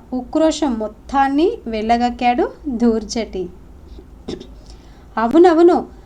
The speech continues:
అయినా రామలింగడిది ఆఖరి అవకాశం. అందరినీ వదిలేసినా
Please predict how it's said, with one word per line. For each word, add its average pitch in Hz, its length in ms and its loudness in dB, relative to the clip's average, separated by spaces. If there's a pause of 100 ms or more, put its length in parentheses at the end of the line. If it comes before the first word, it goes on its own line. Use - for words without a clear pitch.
(140)
అయినా 311 400 2
రామలింగడిది 320 920 2 (100)
ఆఖరి 262 380 2
అవకాశం. 220 680 -2 (600)
అందరినీ 381 500 6
వదిలేసినా 269 800 2